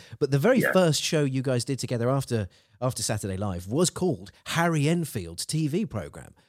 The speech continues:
Speaker 1: Was, w-, was,
Speaker 2: Yeah.
Speaker 1: was Paul not allowed in the title, or was that, like, <laughs> what was going on there?
Speaker 2: Paul wasn't even allowed in the show at the time.
Speaker 1: <laughs> Oh, fair enough.
Speaker 2: What happened with Paul is Paul was then,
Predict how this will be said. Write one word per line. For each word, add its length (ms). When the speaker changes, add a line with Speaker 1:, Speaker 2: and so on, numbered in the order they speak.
Speaker 1:
Was, 160
w-, 160
was, 100
Speaker 2:
Yeah. 360
Speaker 1:
was 120
Paul 260
not 160
allowed 280
in 80
the 80
title, 480
or 80
was 160
that, 240
like, 120
<laughs> 440
what 220
was 120
going 240
on 160
there? 300
Speaker 2:
Paul 220
wasn't 320
even 320
allowed 280
in 120
the 80
show 200
at 100
the 240
time. 240
Speaker 1:
<laughs> 160
Oh, 60
fair 380
enough. 200
Speaker 2:
What 140
happened 320
with 180
Paul 340
is 80
Paul 180
was 180
then, 240